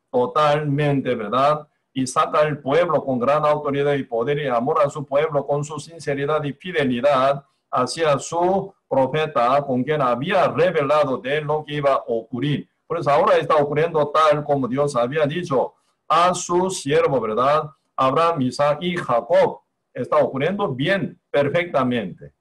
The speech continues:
No hay nada que agregar ni quitar. Dios obra, ahora trabaja.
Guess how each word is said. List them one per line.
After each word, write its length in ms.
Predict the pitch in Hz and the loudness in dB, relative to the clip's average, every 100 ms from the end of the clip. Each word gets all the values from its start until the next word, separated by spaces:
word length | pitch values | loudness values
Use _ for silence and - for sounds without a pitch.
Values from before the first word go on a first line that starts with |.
| _ _ _ _ _ | _ _ _ _ _
No 160 | - 151 | -2 2
hay 100 | 180 | 2
nada 240 | 165 170 | 2 0
que 80 | 156 | 2
agregar 400 | 143 135 135 160 | 2 2 0 -2
ni 120 | 156 131 | -4 -6
quitar. 340 | 120 139 127 | -4 -2 -2
Dios 260 | 104 147 160 | 0 0 0
obra, 360 | 127 160 - 143 | 0 0 2 2
ahora 280 | 135 143 120 | 2 2 0
trabaja. 840 | 113 113 135 123 - 101 117 101 | 0 2 2 0 -2 -4 -4 -6